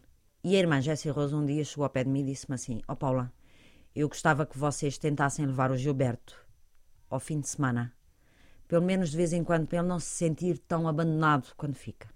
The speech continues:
Então houve um casal que levou dois fins de semana. Entretanto,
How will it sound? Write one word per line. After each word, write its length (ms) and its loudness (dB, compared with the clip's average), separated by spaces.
Então 240 0
houve 240 6
um 100 2
casal 520 6
que 60 -2
levou 600 2
dois 360 6
fins 240 -2
de 60 -8
semana. 320 -2
Entretanto, 600 4